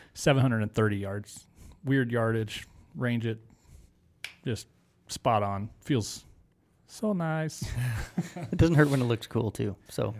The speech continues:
Speaker 1: Yeah,
Speaker 2: they
Speaker 1: this
Speaker 2: obviously
Speaker 1: one
Speaker 2: look great.
Speaker 1: looks really good. Uh, J D, I'm jumping all around, but, uh, I feel like a squirrel today, apparently. So, <laughs> uh, you mentioned we don't talk about the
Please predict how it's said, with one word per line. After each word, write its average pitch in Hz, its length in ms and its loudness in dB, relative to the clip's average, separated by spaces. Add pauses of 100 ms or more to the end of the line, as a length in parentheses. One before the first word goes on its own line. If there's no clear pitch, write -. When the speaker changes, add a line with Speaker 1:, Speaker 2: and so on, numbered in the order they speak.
(120)
Speaker 1:
Yeah, 147 220 8
Speaker 2:
they 110 60 8
Speaker 1:
this 117 100 6
Speaker 2:
obviously 117 120 0
Speaker 1:
one 107 100 4
Speaker 2:
look - 120 -2
great. 123 220 -8 (140)
Speaker 1:
looks 131 340 2
really 120 220 4
good. 104 260 0 (320)
Uh, 123 300 6 (680)
J 131 180 2
D, 131 140 2
I'm 117 120 4
jumping 135 300 4
all 113 160 2
around, 104 300 0
but, 101 160 -4 (340)
uh, 110 140 -4 (260)
I 113 80 -8
feel 127 200 -4
like 110 100 0
a - 20 -14
squirrel 107 340 0
today, 101 140 -4
apparently. 104 380 -4
So, 113 320 2 (220)
<laughs> - 240 -20
uh, 113 420 4 (840)
you 139 200 4
mentioned 127 380 2
we 120 80 4
don't 113 140 2
talk 113 140 2
about 104 200 0
the 107 120 -6